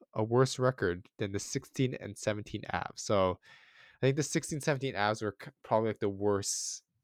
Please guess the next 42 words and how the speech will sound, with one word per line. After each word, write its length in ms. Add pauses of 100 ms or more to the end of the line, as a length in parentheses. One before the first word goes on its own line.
(340)
team 380
in 160
recent 340
history 360
within, 340
like, 160
the 80
last 360
decade. 440
So 240 (500)
they, 300 (280)
in 160
twen-, 220 (140)
in 200
twenty 200
sixteen, 340
twenty 200
seventeen, 420
they 80
finished 320
with 140
a 60
record 300
of 180
twenty-two, 800 (500)
fifty-six, 760 (160)
and 240
four. 600
So 160
that 200
gives 200
them 180
forty-eight 720
points. 600 (520)
Do 80
you 260
think 300
the 80
Sabres 480
can 280
beat 220
that, 280